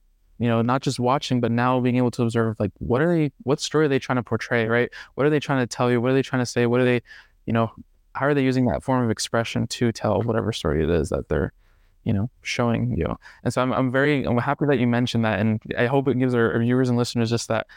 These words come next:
next time that they do see a person, okay, what story, right, am I seeing,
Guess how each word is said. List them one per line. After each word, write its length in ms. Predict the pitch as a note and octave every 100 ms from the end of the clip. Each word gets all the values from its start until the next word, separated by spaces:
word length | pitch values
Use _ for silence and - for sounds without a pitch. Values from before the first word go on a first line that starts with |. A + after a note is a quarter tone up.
| - -
next 200 | D3+ D3+
time 140 | - C#3
that 120 | B2
they 80 | B2
do 180 | D3 F3
see 140 | D3+
a 40 |
person, 320 | - C3 - B2
okay, 220 | - A#2
what 220 | A#2 C3+
story, 760 | - - - C3 A#2+ A2 A2+ - _ _ _ _ -
right, 160 | A#2 G2
am 160 | A2+
I 80 | A2
seeing, 480 | - A#2 G2+ A#2+